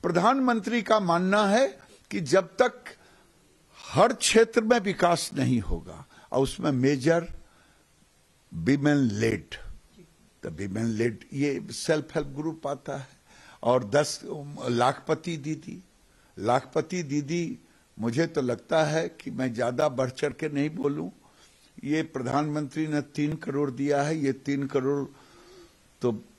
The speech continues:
प्रधानमंत्री के नेतृत्व में बनना, बनना तय है और आगे भी बनेगा।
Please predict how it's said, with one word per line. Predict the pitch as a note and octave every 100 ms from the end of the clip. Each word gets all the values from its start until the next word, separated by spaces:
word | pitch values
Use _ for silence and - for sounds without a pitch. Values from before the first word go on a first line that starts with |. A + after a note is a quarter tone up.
| _ _ _ _ _ _ _ _ _ _ _
प्रधानमंत्री | C3+ B2+ B2+ B2+ B2 C3+
के | A#2+
नेतृत्व | A#2+ A#2+ A#2+ C3+ -
में | D3 C3
बनना, | G#2 G#2+ A2+ C3+
बनना | B2+ G#2 A2+ B2 C3
तय | C3 C3 A#2
है | A#2+ D3
और | C3+ G2 G2+
आगे | F2 E2+ F#2
भी | D#2+
बनेगा। | - - - - -